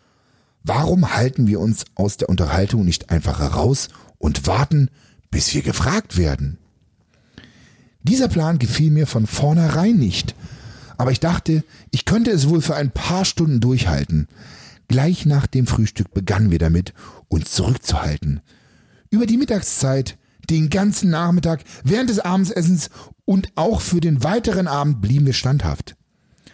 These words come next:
Als wir dann auf unserem Zimmer ankamen, hatte ich das Gefühl, dass meine Augen unter dem großen Druck zurückgehaltener Worte bereits hervorquollen und ich kurz vor der Explosion stand. „Das ist Wahnsinn“, rief ich. „Ich halte es keine Minute länger aus.“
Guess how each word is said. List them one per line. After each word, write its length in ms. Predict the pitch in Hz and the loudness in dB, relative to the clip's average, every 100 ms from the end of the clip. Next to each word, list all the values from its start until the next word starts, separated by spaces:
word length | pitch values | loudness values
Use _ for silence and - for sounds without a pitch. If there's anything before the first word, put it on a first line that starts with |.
| _ _ _ - | _ _ _ -8
Als 280 | 135 139 | -4 -2
wir 100 | 139 | -2
dann 280 | 113 - 202 | -2 0 0
auf 140 | 165 123 | 2 0
unserem 380 | 139 123 120 | 0 0 0
Zimmer 420 | 104 - 139 - 143 | -2 0 0 0 0
ankamen, 420 | 190 - 120 104 | 0 0 -2 0
hatte 140 | 110 | -2
ich 80 | 98 | -4
das 180 | 104 - | -6 -10
Gefühl, 380 | 90 - 127 120 - - _ - | -8 -2 0 0 -8 -20 _ -4
dass 200 | 123 101 | -2 0
meine 260 | 104 95 - | 2 0 -2
Augen 300 | - 180 156 | -2 0 2
unter 260 | 175 127 107 | 2 0 0
dem 160 | 101 98 | 0 0
großen 540 | 90 98 139 120 104 | 0 0 0 0 0
Druck 400 | 98 160 180 - | 0 0 -2 -4
zurückgehaltener 1000 | - 107 180 180 135 110 131 143 113 101 | -4 0 0 0 -2 0 0 0 0 2
Worte 280 | 117 127 135 | 0 0 0
bereits 400 | 107 85 107 - | -2 -2 -2 0
hervorquollen 960 | 117 - 135 143 - - 95 110 139 143 - - - | -4 -2 -4 -4 -4 -2 0 2 2 0 -6 -20 -8
und 140 | - 170 | -2 -2
ich 120 | - | -2
kurz 320 | - - 139 | -4 -6 -6
vor 160 | - 160 | -2 0
der 100 | 131 | 0
Explosion 480 | 120 - 107 98 87 | -2 -2 0 0 0
stand. 360 | - 55 - _ _ _ _ _ - - _ _ - - _ - | -4 -10 -14 _ _ _ _ _ -20 -20 _ _ -20 -20 _ -8
„Das 160 | 175 202 | -4 -2
ist 240 | 208 - | -2 -2
Wahnsinn“, 460 | 196 269 190 160 135 | -4 0 2 2 2
rief 260 | 123 113 | 2 0
ich. 260 | 113 104 117 - - - | 0 0 -4 -6 -16 -6
„Ich 140 | 143 175 | -2 0
halte 160 | 214 | 0
es 140 | 196 - | -2 0
keine 220 | 208 247 | 0 2
Minute 260 | 226 220 | 2 2
länger 180 | 208 202 | 0 0
aus.“ 320 | 175 113 - | 0 -2 -6